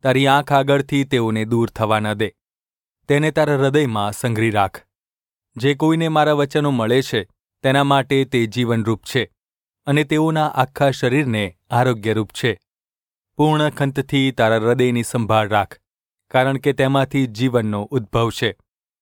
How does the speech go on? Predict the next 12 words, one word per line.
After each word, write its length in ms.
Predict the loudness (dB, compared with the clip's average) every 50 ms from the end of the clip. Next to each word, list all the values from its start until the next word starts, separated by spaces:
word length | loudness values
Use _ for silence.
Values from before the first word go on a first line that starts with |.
| _ _ _ _ _ _ _ -4
કુટિલ 360 | -2 0 2 2 2 2 2
વાણી 320 | 2 2 2 2 0 -2
તારી 260 | -2 -2 -2 0 0 -2
પાસેથી 580 | 0 0 0 0 0 0 -2 -2 -2 -2 -2
દૂર 240 | 0 0 0 0 0
કર, 220 | -2 -2 -4 -4 -4 _ _ _ _ _ _ -4
અને 160 | -2 -2 0
ભ્રષ્ટ 380 | 0 0 -2 -2 -2 -2 -4 -2
વાત 320 | 0 2 2 2 0 -2 _ -4
તારાથી 380 | -2 0 0 0 -2 -2 -2
દૂર 240 | 0 0 0 0 0
રાખ. 320 | 0 -2 -2 -4 -6 -12